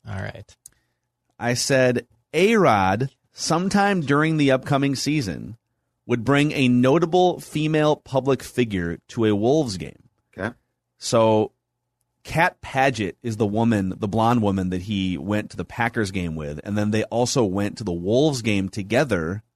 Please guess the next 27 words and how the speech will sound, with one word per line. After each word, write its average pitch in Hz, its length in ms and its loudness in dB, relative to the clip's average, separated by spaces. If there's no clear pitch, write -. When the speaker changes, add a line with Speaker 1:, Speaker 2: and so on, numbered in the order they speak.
Speaker 2:
on 101 160 -6
Sunday 170 400 -4
night. 50 280 -18
Speaker 1:
Mm-hmm. 107 280 2
Speaker 2:
She 127 300 -2
is 117 100 2
a 110 120 2
national 127 500 -2
fitness - 520 -6
competitor, 101 840 -6
and 113 120 -10
she 120 140 -6
has 127 160 2
about 139 300 -2
ten 156 260 -4
thousand 135 480 0
followers 104 540 0
on 85 120 -4
Instagram. 55 520 -12
Speaker 1:
Mm. 80 280 -8
Speaker 2:
Is 127 140 -4
she 175 200 0
a 156 40 4
notable 151 580 4
female 143 480 0
public 117 400 0
figure? 62 400 -10